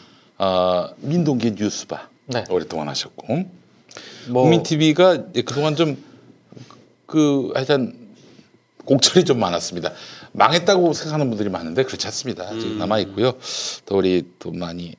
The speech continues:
Speaker 1: 어떻게든 한번 살려보려고 애쓰시는, 뜻있는 조합원들이 많이 계시고, 지난주 토요일에 총회가 있었어요.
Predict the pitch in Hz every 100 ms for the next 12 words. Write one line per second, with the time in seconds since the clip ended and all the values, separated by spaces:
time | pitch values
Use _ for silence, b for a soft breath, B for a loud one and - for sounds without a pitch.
0 | - - 90 80 82 85 82 107 101 87
1 | 85 80 87 85 92 - 85 135 170 B
2 | B B - 123 113 104 95 90 82 80
3 | 90 87 78 80 - - - - B B
4 | B B B - 156 175 165 170 - 180
5 | 170 170 175 - 285 190 101 - - -